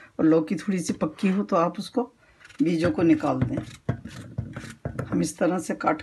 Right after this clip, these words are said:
के boil करेंगे इसको।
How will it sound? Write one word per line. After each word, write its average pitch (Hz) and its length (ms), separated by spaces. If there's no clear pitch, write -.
के 294 80
boil 170 300
करेंगे 147 420
इसको। - 320